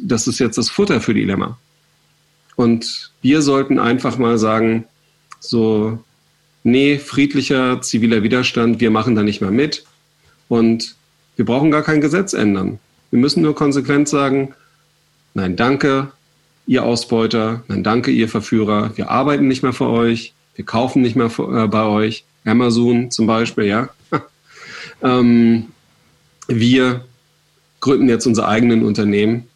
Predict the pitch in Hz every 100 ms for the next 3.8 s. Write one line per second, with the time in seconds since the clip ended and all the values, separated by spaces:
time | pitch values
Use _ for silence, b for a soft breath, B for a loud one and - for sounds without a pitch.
0 | _ _ _ _ _ - 117 107 104 117
1 | 117 107 - 131 127 113 110 - 107 110
2 | 120 104 110 107 107 110 107 101 110 107
3 | 117 117 - 117 113 113 -